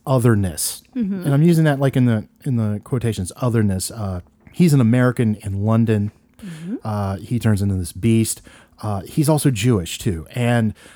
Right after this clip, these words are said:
Speaker 1: um, the, the nightmare he has about the Nazi werewolves is really funny, but I think it's very telling too. You know, they're, you know, the beast is evil, but the Nazi, you know, the beast is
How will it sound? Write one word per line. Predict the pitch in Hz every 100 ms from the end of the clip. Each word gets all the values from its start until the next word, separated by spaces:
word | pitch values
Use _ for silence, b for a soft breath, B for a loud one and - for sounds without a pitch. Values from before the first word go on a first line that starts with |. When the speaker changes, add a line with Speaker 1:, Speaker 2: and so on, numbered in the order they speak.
| B B _
Speaker 1:
um, | 131 123 120 104 95 _ _ - -
the, | 139 143
the | 139
nightmare | 143 170 156 127
he | 120
has | 117 117
about | 117 110
the | 127
Nazi | 110 123 123
werewolves | 110 120 117 107 98
is | 101
really | 117 117 107
funny, | - 110 107
but | 98
I | 101
think | 104
it's | 92
very | 104 98
telling | - 101 92 85
too. | - 92 85
You | 92 107
know, | 87
they're, | 87 98 95 - B B B _
you | 101
know, | 87
the | 87
beast | 113 -
is | 95 92
evil, | 90 85
but | 90
the | 90
Nazi, | 87 85 87 - 90 -
you | 127 101
know, | 143
the | 113 117
beast | 92 151 190 202 -
is | 175 117